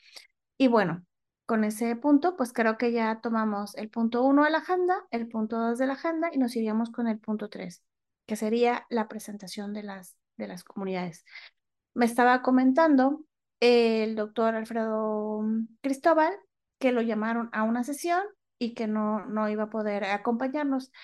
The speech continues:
Entonces, a mí me gustaría que pudiéramos, eh, iniciar, que nos comentaran de, de las comunidades que están coordinando para que se tengan el antecedente. Permítanme tantito, voy a,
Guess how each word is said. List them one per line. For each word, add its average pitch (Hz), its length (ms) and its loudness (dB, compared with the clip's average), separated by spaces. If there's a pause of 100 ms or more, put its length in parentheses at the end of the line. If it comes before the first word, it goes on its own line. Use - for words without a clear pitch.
(380)
Entonces, 240 600 -2
a 247 80 2
mí 247 100 2
me 247 120 0
gustaría 262 520 0
que 254 100 -8
pudiéramos, 247 800 -2
eh, 247 380 0
iniciar, 254 600 2 (460)
que 240 120 -2
nos 220 160 -4 (420)
comentaran 233 680 0 (440)
de, 226 440 2
de 220 200 2
las 233 260 -2
comunidades 240 560 -4
que 254 100 -8
están 240 280 -2
coordinando 262 720 2
para 233 220 -2
que 233 100 -8
se 226 140 -10
tengan 220 500 0 (800)
el 262 140 8
antecedente. 247 560 4
Permítanme 262 520 4
tantito, 226 360 -2
voy 214 220 -2
a, 208 200 0